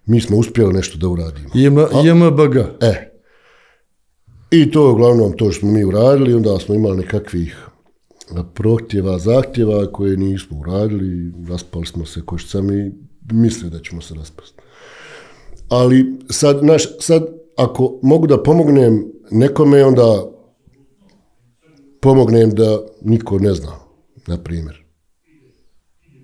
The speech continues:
Speaker 1: Ako trebam nekome pare neki da prebacit, onda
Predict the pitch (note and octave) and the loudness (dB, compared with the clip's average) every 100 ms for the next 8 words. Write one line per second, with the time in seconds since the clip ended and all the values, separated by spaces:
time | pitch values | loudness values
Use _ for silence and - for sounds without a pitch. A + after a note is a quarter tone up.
0 | - G#2 F#2 G#2+ G#2 F#2+ F#2+ - F2+ E2+ | -6 -6 -4 -2 0 0 -4 -6 -8 -8
1 | - A2 F2+ E2+ - E2 D#2 D2+ - D#2+ | -4 -2 -2 -6 -10 -16 -16 -20 -18 -16
2 | D#2+ D#2+ D2+ - _ - D#2+ D#2 D2+ | -14 -14 -16 -20 _ -18 -14 -12 -14